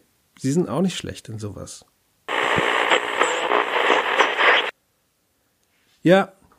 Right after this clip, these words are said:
aber über normal sind wir längst hinaus. Ich werfe einen Blick auf mein Bücherregal zu einer anderen Dimension, brühe einen Kaffee, teile ihn mit der sanft singenden Blauchili,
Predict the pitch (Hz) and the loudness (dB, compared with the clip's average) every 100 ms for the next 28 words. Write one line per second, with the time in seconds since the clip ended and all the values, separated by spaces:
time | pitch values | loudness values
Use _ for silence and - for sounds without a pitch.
0 | - - 156 147 147 139 131 135 262 165 | -16 -4 0 4 6 8 8 6 6 4
1 | 127 113 101 113 - 196 339 - - _ | 0 -4 -6 -6 0 2 2 0 -12 _
2 | _ _ _ _ _ _ _ _ _ 180 | _ _ _ _ _ _ _ _ _ 4
3 | 208 - 139 139 147 143 120 135 143 127 | 4 2 2 4 2 0 2 2 0 2
4 | 135 117 139 160 143 147 143 151 156 - | 4 4 4 4 2 2 2 2 0 0
5 | 143 131 113 131 127 127 110 101 110 123 | 0 0 0 0 0 0 -2 -4 0 2
6 | 190 226 - _ _ _ - - _ _ | 4 2 -4 _ _ _ -20 -20 _ _
7 | _ - 151 151 110 127 120 - 123 - | _ 2 6 6 6 2 -2 -4 -6 -4
8 | 117 170 _ _ _ _ _ _ _ _ | -6 -6 _ _ _ _ _ _ _ _
9 | - 127 143 160 170 180 139 123 120 127 | 2 6 8 8 8 6 4 2 4 2
10 | 170 - - 135 143 143 139 135 104 80 | 0 -6 0 4 6 6 4 4 2 0
11 | 110 - 120 139 185 | 0 0 2 4 2